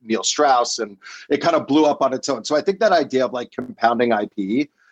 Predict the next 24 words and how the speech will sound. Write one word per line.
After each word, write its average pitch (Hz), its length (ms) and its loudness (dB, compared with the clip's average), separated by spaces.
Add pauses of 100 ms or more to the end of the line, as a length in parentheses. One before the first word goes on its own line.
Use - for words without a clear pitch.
(120)
is 113 140 -6
very 120 280 2
interesting. 139 760 -2 (180)
In 156 80 2
the 175 80 2
music 247 320 4
space, 170 340 0
like, 165 140 2
I 151 80 2
just 160 240 -2
think 160 140 -2
it's 156 160 -2
different. 117 340 -2
Like, 110 220 0
I 120 60 2
think 127 240 -2
to 131 80 -2
Mikhail's 147 360 0
point, 127 160 -2
it's 117 100 -6
like, 131 140 -2
I 147 140 0
don't 175 260 0
know. 131 540 0